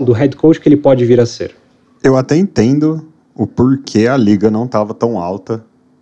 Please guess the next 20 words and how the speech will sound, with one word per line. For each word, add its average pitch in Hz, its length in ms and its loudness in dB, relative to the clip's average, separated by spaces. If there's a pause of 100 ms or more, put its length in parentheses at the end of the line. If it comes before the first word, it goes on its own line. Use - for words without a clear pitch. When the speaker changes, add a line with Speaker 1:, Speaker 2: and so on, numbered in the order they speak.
(220)
Speaker 2:
um, 95 480 0 (240)
um 98 120 -2
pouco 92 340 0
menos 87 460 -2
de 85 80 -8
um 85 140 -4
ano 90 140 -4
atrás 85 420 -6
no 101 100 -4
Doug 101 240 -4
Peterson. 82 460 -4 (580)
Porque - 100 -6
o 87 80 0
final 90 400 -2
dele 127 400 2 (260)
no 98 220 -6
Eagles 104 400 -2
foi 107 260 0
meio 117 480 -4 (200)
trágico. 82 480 -6